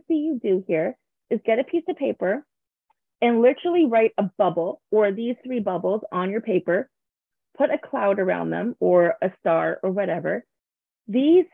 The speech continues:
three points, time freedom, balanced energy, and elevated finances.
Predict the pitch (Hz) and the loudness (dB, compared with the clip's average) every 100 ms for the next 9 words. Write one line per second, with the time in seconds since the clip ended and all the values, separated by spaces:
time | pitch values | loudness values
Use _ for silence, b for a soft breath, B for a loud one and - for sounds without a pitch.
0 | _ 240 262 254 262 254 - _ _ _ | _ -4 -2 0 -2 -4 -10 _ _ _
1 | _ - 208 - - _ - 214 247 311 | _ -4 -2 -2 -10 _ -14 -6 -6 -2
2 | 277 254 240 247 _ _ _ 220 214 233 | -2 0 0 -2 _ _ _ -2 0 -2
3 | 247 - 208 196 202 196 - 185 - 185 | -4 -6 -4 -4 -2 -2 -2 -4 -2 0
4 | 185 175 165 165 156 147 - - - | 0 0 0 -2 -8 -10 -12 -14 -16